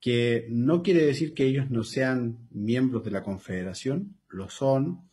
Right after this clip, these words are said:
pero de una forma un poco más indirecta, y tienen un poco más de afinidad con algunas personas, algunos seres humanos de la Tierra,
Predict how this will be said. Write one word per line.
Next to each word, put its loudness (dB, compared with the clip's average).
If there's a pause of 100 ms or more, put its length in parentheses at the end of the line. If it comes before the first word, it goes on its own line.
(580)
pero 0
de 2
una 2
forma 0
un -2
poco -2
más -2
indirecta, -2 (540)
y -2
tienen 6
un 4
poco 0
más 2
de 4
afinidad 0 (100)
con 0
algunas -4
personas, -2
algunos -2
seres -8
humanos 0
de -4
la -2
Tierra, 0